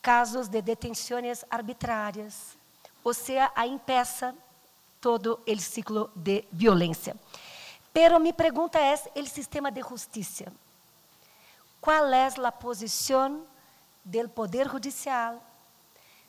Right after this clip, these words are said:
de las defensorías públicas, o sea, los agentes, los actores judiciales?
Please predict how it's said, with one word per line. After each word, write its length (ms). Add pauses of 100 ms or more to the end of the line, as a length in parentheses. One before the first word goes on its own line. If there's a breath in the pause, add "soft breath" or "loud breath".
(140 soft breath)
de 300
las 240
defensorías 640
públicas, 880
o 120
sea, 360
los 280
agentes, 560
los 180
actores 580
judiciales? 880